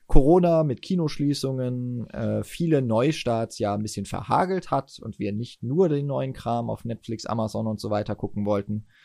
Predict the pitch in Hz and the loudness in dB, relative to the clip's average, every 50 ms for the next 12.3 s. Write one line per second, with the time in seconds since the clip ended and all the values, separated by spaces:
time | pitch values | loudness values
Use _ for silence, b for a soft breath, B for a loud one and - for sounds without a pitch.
0 | b b b b 113 117 120 117 110 104 92 110 107 110 - - 110 104 101 - | b b b b -2 0 2 2 2 2 2 2 0 0 0 -2 -2 -2 -2 -2
1 | - 101 101 104 - - - - _ _ _ _ _ _ - - 190 190 - 170 | -2 -2 -2 -4 -4 -8 -20 -20 _ _ _ _ _ _ -2 0 0 0 0 -2
2 | 147 147 151 147 - - - - _ - - _ _ _ _ _ - 131 - - | -2 -2 -2 -2 -4 -10 -18 -20 _ -20 -20 _ _ _ _ _ -10 -8 -2 0
3 | 127 117 117 120 120 - - - - 104 101 110 113 110 104 104 104 110 117 127 | 2 2 2 0 -2 -4 -10 -10 -2 0 0 0 0 -2 -4 -2 -2 -2 -2 -4
4 | 127 - - 117 110 104 101 98 95 - 104 - - 147 165 147 139 127 123 113 | -6 -8 -8 -6 -4 -4 -4 -4 -6 -10 -10 -4 -2 -2 -2 0 -2 -4 -2 -2
5 | 113 110 110 107 110 107 110 107 107 107 104 - - 101 101 101 - - _ - | 0 -2 -2 -2 -2 -2 -2 -2 -2 -4 -6 -6 -6 -4 -4 -4 -6 -8 _ -10
6 | - 107 104 95 - - 110 110 107 104 104 107 110 b b b b b b b | -6 -6 -6 -4 -4 -4 -4 -2 0 -2 -2 -4 -6 b b b b b b b
7 | b b - 202 208 190 214 214 202 190 - 185 175 175 175 165 - - 107 104 | b b 2 2 4 4 4 4 4 2 2 2 2 2 2 0 -2 -2 -2 0
8 | 113 127 135 117 107 104 101 92 - - - - _ _ _ _ _ _ _ _ | 2 2 2 0 0 -2 -6 -6 -10 -14 -16 -20 _ _ _ _ _ _ _ _
9 | _ _ _ _ _ _ - - - 113 110 107 110 107 101 107 101 - - - | _ _ _ _ _ _ -20 -10 -2 0 0 2 2 0 0 -2 -2 -4 -4 -8
10 | 120 - - 117 120 - - 135 - - 160 165 139 - 123 123 127 120 120 113 | -8 -6 -2 -2 -2 0 0 -2 4 4 6 8 8 6 6 4 0 0 0 0
11 | 110 101 101 107 101 - 107 104 - 101 101 101 104 104 101 - 110 - - 98 | 0 0 0 -2 -4 -4 -6 -6 -6 -6 -6 -4 -4 -6 -6 -6 -10 -6 -4 -2
12 | 98 98 - 92 101 - | -2 -2 -2 -4 -6 -8